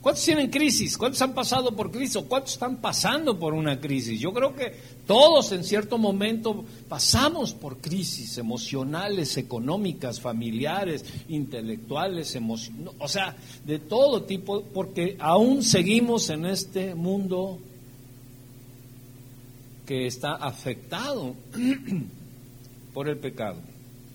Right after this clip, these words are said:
Entonces, en ese, en ese, eh, eh, capítulo de Juan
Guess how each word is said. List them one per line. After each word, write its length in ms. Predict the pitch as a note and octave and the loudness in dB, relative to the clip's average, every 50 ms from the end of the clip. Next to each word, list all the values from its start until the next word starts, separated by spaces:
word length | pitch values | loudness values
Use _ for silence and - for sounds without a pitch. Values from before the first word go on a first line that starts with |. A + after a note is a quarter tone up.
| - - - - - - - - - - - | -20 -20 -20 -20 -20 -20 -20 -20 -18 -14 -8
Entonces, 480 | - - A#3+ A#3 - - - - - - - - - - - - | 2 4 4 4 4 2 -2 -4 -8 -10 -12 -16 -16 -16 -10 -2
en 180 | E3 G#3 B3 C#4+ | 0 2 2 2
ese, 400 | E4+ - - D#4+ C#4+ A3 E3+ F#3+ | 2 2 4 4 4 2 2 0
en 140 | G3 G#3+ B3 | 0 0 0
ese, 220 | B3 A#3+ - C4 | 0 4 6 8
eh, 320 | B3+ A#3+ A#3 G#3+ F3 - - | 8 8 8 6 2 0 0
eh, 760 | D3+ D3+ D3 C#3+ C3+ C3 - C#3 C3+ C3 C3 C3 B2+ B2+ B2+ - | 0 0 0 0 -2 -4 -6 -8 -8 -8 -8 -8 -8 -10 -6 -4
capítulo 640 | D3+ C#3 - A3+ A#3 A3+ A3+ A3+ G#3 E3+ D#3 C3 B2 | -4 -4 0 0 0 0 0 -2 -2 0 0 -2 -2
de 80 | B2 | -4
Juan 440 | A2+ - - F3+ F#3 F#3 F#3+ F#3+ | -6 -4 -2 0 0 0 -2 -4